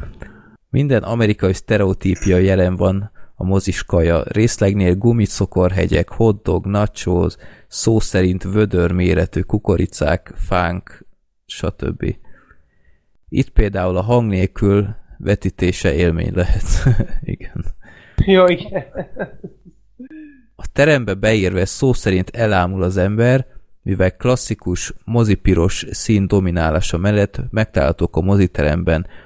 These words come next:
Speaker 1: falfreskók, szobrok, amik kínai motivumokat ábrázolnak. Tizenöt perccel a film kezdete előtt ültünk be, és arra lettünk figyelmesek, hogy tárlatvezetés folyik a moziteremben. <laughs> Azt a...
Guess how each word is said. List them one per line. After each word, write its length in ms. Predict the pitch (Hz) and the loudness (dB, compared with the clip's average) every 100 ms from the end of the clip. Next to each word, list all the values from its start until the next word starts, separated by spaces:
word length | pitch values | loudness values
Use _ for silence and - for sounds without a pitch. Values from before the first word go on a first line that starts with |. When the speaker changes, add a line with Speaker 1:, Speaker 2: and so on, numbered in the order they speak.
| _ | _
Speaker 1:
falfreskók, 1000 | - 113 117 - 101 92 - - 78 - | -2 2 4 4 4 2 -2 -4 -4 -4
szobrok, 800 | - - 104 - 87 90 - - - - - - _ | -6 -2 0 2 0 0 -4 -14 -14 -18 -20 -20 _
amik 320 | - 87 85 - | -2 0 0 0
kínai 360 | 113 101 82 | 0 2 2
motivumokat 720 | 85 90 - 87 78 - 82 | 2 0 0 -4 -4 -6 -6
ábrázolnak. 880 | - 107 - 95 87 82 82 85 - - - - - _ - | -2 0 0 -2 0 -2 0 -2 -4 -18 -20 -20 -20 _ -8
Tizenöt 360 | 131 117 90 | -2 -2 -2
perccel 400 | - 98 98 101 | 0 0 0 -2
a 80 | 90 | -2
film 320 | - 104 95 | 0 0 0
kezdete 400 | - 95 92 - | 0 0 0 -2
előtt 260 | 82 87 - | 0 0 0
ültünk 460 | - 92 - 85 85 | -2 -2 -4 -6 -2
be, 360 | 95 107 - - - _ - | 0 0 -4 -20 -20 _ -20
és 100 | - | -4
arra 240 | 110 101 | 0 2
lettünk 320 | 90 - 87 | 2 0 -4
figyelmesek, 680 | - 107 95 87 - 92 90 | 0 2 2 0 0 -2 -2
hogy 340 | - 78 85 - - | -2 -2 -2 -8 -12
tárlatvezetés 1120 | - 104 95 85 - 92 87 80 - - - - | -2 0 2 -2 -2 -2 0 -2 -4 -6 -6 -6
folyik 380 | - 80 - | -2 0 0
a 80 | 87 | -2
moziteremben. 800 | 87 87 87 - - 82 82 95 98 - - - - - - - | 0 0 -4 -4 -4 -4 -4 0 2 2 2 0 0 -2 -6 -14
<laughs> 800 | - - - - - - - - | -16 -18 -18 -18 -18 -20 -20 -10
Azt 320 | - - - - | -4 -4 -4 -4
a... 180 | - | -4